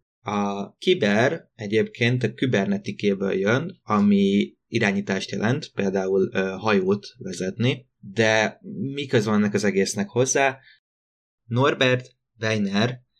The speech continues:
aki egy gyerekzseni volt, ezerkilencszáznegyvennyolcban publikálta a Kibernetika című könyvét,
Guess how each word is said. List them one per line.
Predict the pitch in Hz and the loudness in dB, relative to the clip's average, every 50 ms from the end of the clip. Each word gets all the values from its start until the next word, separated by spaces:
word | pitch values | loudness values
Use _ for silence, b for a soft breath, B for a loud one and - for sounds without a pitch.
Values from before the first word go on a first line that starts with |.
| _ _ _ - | _ _ _ -12
aki | 110 104 - 120 | -12 -6 -2 0
egy | 107 104 | 0 2
gyerekzseni | 123 127 127 110 101 104 101 98 98 | 4 4 4 2 2 0 -2 -2 -2
volt, | 95 101 110 127 156 143 - | 0 0 2 2 2 0 -2
ezerkilencszáznegyvennyolcban | - 120 117 123 113 107 - 104 104 101 101 104 101 101 107 101 101 - 98 95 98 104 110 117 117 113 104 101 | -2 -2 0 0 0 -2 -2 -2 -2 -2 0 -2 -2 0 0 -2 -2 -2 -4 -4 -2 -2 -2 -2 0 0 0 0
publikálta | - 117 104 104 101 98 - 104 98 101 98 - 107 110 113 - | 0 -2 -2 -2 -2 -2 -2 -4 -4 -4 -4 -2 -2 -2 -2 -2
a | - _ - 104 98 101 101 101 101 101 _ _ _ _ _ _ | -6 _ -10 -6 -6 -4 -4 -4 -6 -8 _ _ _ _ _ _
Kibernetika | - - 151 127 110 104 101 104 101 101 104 101 - - 123 131 151 151 - _ _ | -10 -6 -2 0 0 0 0 -4 -4 -6 -8 -10 -6 -4 -2 -2 -2 -4 -8 _ _
című | - - - 117 107 101 101 | -12 -6 -2 0 0 0 -2
könyvét, | 101 - 107 104 110 120 131 151 160 170 170 - - - _ | -2 -2 -2 0 0 2 2 4 4 2 0 -2 -8 -20 _